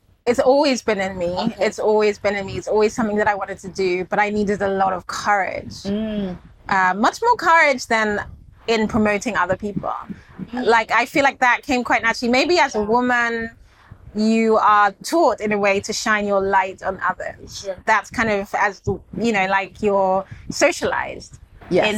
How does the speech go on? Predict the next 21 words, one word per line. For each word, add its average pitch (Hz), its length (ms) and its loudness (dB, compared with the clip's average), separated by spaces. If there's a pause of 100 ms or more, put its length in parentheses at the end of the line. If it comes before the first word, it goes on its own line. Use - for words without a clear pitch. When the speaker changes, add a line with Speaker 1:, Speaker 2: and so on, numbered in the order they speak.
(120)
Speaker 1:
into 202 140 0
being 202 480 0
the 196 80 -2
supporting 202 720 -4
role. 190 320 -2 (220)
So - 160 0
I 226 80 2
think 285 180 0
especially 440 340 0
as 427 60 -4
a 311 60 0
woman, 294 160 2
it - 60 -6
takes 262 180 -4
a 226 80 2
lot 240 360 6
of, 208 120 -4
as 196 140 -4
a 196 40 -10
Black 214 360 0
woman, 220 600 0